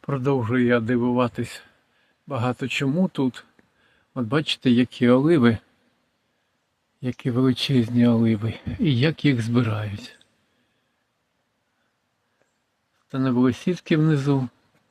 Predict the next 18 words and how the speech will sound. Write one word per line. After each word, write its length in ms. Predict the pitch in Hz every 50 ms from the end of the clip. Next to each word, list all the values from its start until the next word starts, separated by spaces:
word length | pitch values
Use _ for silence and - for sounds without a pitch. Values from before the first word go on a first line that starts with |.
| _ _ _ _ _ _ _ _ _ _ _ -
і 40 | 202
уловлюють 920 | 196 185 165 147 143 139 135 131 117 113 117 117 117 113 110 104 - -
їх. 320 | 110 110 113 - - - - _ _ _ _ _ _ _ _ _ _ _ _ _ _ _ _ _
Але 260 | - 127 120 131 139 131
це 260 | - - 147 139 120
ще 500 | - - - - - - - 131 120 107 - - - _
цікаво, 520 | - - - 123 - - 131 131 127 123 120
ця 200 | - - 123 107
дорога 400 | 113 127 127 139 131 110 127 120
тим, 320 | - - 160 180 185 190 _ _ _ _ _ _ _ _ _ _ _ _ _ _
що 200 | - - - 196 233 -
і 120 | 208 156
з 280 | - - - - - -
цієї 400 | - - 156 143 127 123 123 117
сторони 580 | - - - 147 139 147 151 160 175 190 190 - _ _ _ _ _ _ _ _ _ _ _ _ _ _ _ _ _ _ _
по-іншому 680 | - 156 165 139 120 113 113 - - 127 117 110 113 117
вже 180 | 104 95 113 117
виловлюють, 800 | 117 113 117 113 107 101 107 107 107 113 113 107 - - -